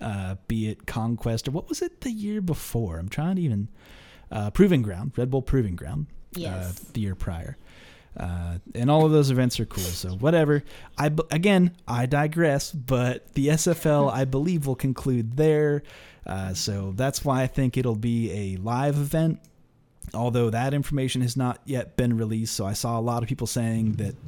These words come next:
Speaker 1: "Oh, this will just be a online only tournament." And I'm like, "Well, there's reason to believe that it won't be." S-,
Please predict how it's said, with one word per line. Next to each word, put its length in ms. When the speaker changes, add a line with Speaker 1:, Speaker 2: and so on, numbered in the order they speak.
Speaker 1:
"Oh, 260
this 200
will 100
just 320
be 200
a 200
online 460
only 300
tournament." 500
And 120
I'm 100
like, 140
"Well, 360
there's 240
reason 220
to 60
believe 360
that 200
it 160
won't 280
be." 360
S-, 240